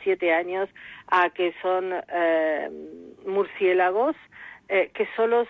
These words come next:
se guían por el instinto del sonido y de las cosas? ¿Por qué no poner, por qué no hacer una experiencia social, grupal, potente. ¿Por qué no mostrarle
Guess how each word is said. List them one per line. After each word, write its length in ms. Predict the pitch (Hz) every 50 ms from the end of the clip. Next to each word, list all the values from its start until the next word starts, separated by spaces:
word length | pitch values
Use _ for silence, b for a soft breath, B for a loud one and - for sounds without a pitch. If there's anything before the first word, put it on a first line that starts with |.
| -
se 80 | - 196
guían 440 | 190 185 208 214 214 220 220 220 220
por 160 | - 208 196
el 140 | 196 185 185
instinto 680 | 185 180 185 180 - - - 220 214 220 208 220 214
del 200 | 196 190 175 165 -
sonido 380 | - 180 175 175 202 233 226 220
y 60 | 196
de 80 | 180
las 160 | 170 156 - -
cosas? 340 | - 214 214 208 - 226 -
¿Por 160 | - 190 180
qué 120 | - 208
no 120 | 226 247 233
poner, 320 | - 196 196 202 208 202 B B B B B
por 100 | B 240
qué 100 | - 311
no 80 | 320 349
hacer 180 | 285 - 285 285
una 140 | 294 269
experiencia 640 | 233 - - 233 220 240 262 254 254 - - 254 240 B B B B B _ - - 220
social, 380 | 208 - - 233 208 185 180 160 - _ _
grupal, 540 | - 220 214 202 - 233 196 190 175 147 - _ -
potente. 540 | 208 220 - 254 240 226 220 196 165 - - - - B B B B B B B B
¿Por 120 | - 226
qué 100 | 220 302
no 100 | 311 330
mostrarle 960 | 302 254 226 196 - - 269 294 285 285 277 240 240 202 180 170 160 151 151